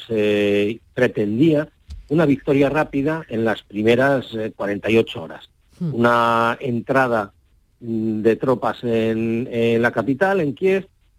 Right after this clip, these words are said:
Speaker 1: eh, pues una, eh, una huida de Zelensky o, o su captura. Eh, yo pienso más bien que, que,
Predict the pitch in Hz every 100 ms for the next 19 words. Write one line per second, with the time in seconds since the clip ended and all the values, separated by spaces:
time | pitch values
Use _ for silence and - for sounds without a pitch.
0 | _ - 120 120 120 117 117 113 - 131
1 | 131 127 123 123 123 120 123 131 139 139
2 | 147 160 202 127 98 _ 113 - 127 185
3 | - 208 226 - 113 123 135 120 - 131
4 | 107 - 160 175 202 - _ _ _ _
5 | - 120 131 139 135 165 165 151 123 151
6 | 147 - 120 117 117 _ 131 117 113 113
7 | 117